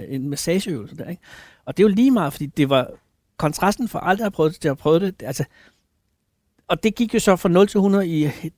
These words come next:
det hele kurset varede sådan et halvt år. Øh, men altså,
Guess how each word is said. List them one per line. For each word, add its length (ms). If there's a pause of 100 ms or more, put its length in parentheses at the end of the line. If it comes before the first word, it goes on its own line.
det 160
hele 240
kurset 440
varede 240
sådan 120
et 40
halvt 220
år. 260 (600)
Øh, 380 (800)
men 180
altså, 220